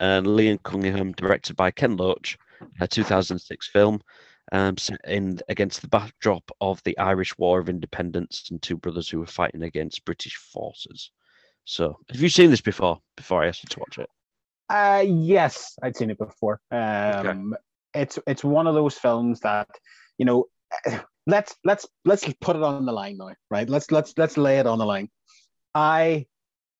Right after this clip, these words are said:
Speaker 2: I obviously have <laughs> an issue with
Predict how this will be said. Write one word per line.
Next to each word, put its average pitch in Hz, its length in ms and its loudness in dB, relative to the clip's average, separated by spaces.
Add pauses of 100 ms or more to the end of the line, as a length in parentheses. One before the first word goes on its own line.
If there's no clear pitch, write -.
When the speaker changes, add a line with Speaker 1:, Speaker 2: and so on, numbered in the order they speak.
(720)
Speaker 2:
I 185 320 2
obviously 139 640 -4
have 117 400 -8 (1080)
<laughs> - 180 -6
an 208 80 2 (400)
issue 127 380 -18 (360)
with 120 240 0